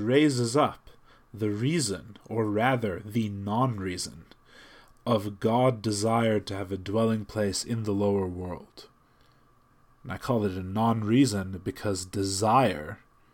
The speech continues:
nisava, implies a non-rational approach. God desires to have this dwelling place, so to speak, suprarationally, for no reason.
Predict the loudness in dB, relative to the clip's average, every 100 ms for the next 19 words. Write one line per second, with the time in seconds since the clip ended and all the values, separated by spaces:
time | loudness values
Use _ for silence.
0 | _ _ -6 -2 0 0 2 6 6 4
1 | -6 -8 -12 _ _ _ -20 -20 -16 -10
2 | -8 -2 0 2 0 -2 -6 -6 -4 -2
3 | 0 0 0 0 0 -2 -6 -10 -12 -18
4 | -20 _ -20 _ _ _ -12 -12 -6 -4
5 | -4 -8 -12 -12 -16 _ _ _ _ -20
6 | -16 0 4 4 4 0 2 4 6 8
7 | 6 4 0 -2 0 -4 -4 -2 0 0
8 | -2 -6 -6 -4 -8 -12 -18 -10 0 2
9 | 2 -2 -2 -2 -2 -8 -10 -4 0 4
10 | 4 4 2 -2 -6 -8 -12 -16 -20 -20
11 | _ -20 -20 -20 -2 2 4 8 8 8
12 | 6 2 0 -10